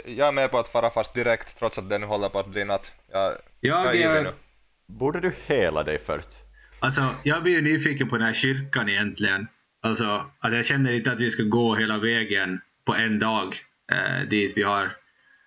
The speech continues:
Speaker 2: ja, haft en lång dag. Men, eh, om man skulle sätta kyrkan som en sån här mellansteg, man skulle först gå till kyrkan och se vad för intressant som finns där och fortsätta vidare till borgen senare.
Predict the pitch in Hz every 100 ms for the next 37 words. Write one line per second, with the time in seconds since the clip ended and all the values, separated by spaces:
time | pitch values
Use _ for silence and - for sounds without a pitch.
0 | _ - - - - 110 113 117 113 107
1 | 107 101 80 - 101 98 98 98 107 -
2 | 110 117 117 127 - 131 - 143 139 139
3 | 110 107 98 104 101 113 123 131 135 131
4 | 95 - - _ _ _ _ 120 110 117
5 | 135 120 135 110 107 117 107 110 101 98
6 | 95 - _ - 139 123 120 123 110 110
7 | - - 131 131 135 127 127 113 113 123
8 | 127 110 104 101 98 - _ _ - 131
9 | 131 123 - 110 107 104 117 123 113 104
10 | - 104 104 113 110 107 98 - _ _
11 | _ _ _ _ - - 117 123 107